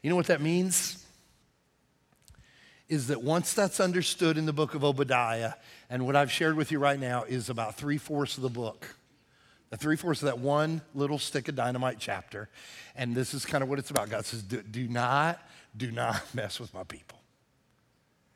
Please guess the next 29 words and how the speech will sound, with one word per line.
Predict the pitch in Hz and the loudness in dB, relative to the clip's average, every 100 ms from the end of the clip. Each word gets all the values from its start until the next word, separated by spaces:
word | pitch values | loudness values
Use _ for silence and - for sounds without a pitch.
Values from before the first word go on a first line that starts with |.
| _ - - | _ -20 -8
And | 143 | -2
then | 151 | 2
the | 139 123 - | 2 2 2
last | 139 160 208 - | 6 6 6 0
part | 226 196 | 2 2
of | |
the | 180 | 2
book, | 147 104 - | 0 -2 -4
the | 127 | 0
last | 123 151 165 - - - - - - - | 4 4 2 -2 -6 -8 -16 -20 -20 -6
three, | 160 165 | 0 0
four, | - 175 | 4 2
five | - 156 147 | 4 4 4
verses, | 120 110 - - - - - - _ _ _ _ _ _ _ _ - - - | 0 -8 -10 -10 -10 -10 -12 -18 _ _ _ _ _ _ _ _ -20 -20 -6
it | 135 127 | -6 -2
goes | 143 147 131 | 0 0 4
back | 143 151 196 | 6 6 4
and | 220 | -2
starts | - - 139 - | -4 -2 -2 -2
talking | 151 131 - 147 | 0 0 0 -4
about | 139 127 139 | 0 0 0
the | |
line | 131 127 127 | 0 0 0
of | 120 | -2
Jacob. | 160 202 - - - _ _ _ _ _ _ _ _ _ _ _ _ _ _ _ _ - - - | 0 0 0 -10 -14 _ _ _ _ _ _ _ _ _ _ _ _ _ _ _ _ -20 -20 -8
And | 123 120 | -6 2
God | 135 151 185 - | 6 6 4 0
tells | 208 208 190 - - | 2 2 0 -6 0
Edom, | 196 165 123 131 | 0 2 -2 -4